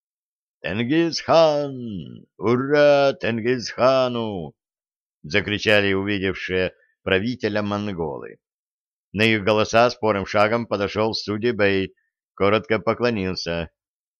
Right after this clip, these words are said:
«Я спешил как мог». «Ты молодец», похвалил его Олег,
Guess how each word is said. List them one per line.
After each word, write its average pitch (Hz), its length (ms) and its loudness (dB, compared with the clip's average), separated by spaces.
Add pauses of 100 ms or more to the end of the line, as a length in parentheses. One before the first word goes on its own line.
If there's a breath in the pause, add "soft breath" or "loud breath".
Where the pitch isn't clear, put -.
(360)
«Я 80 380 -2
спешил 80 460 -8
как 80 220 -6
мог». 95 380 -4 (1000)
«Ты 185 120 0
молодец», 120 840 -2
похвалил 110 480 2
его 101 280 2
Олег, 131 340 2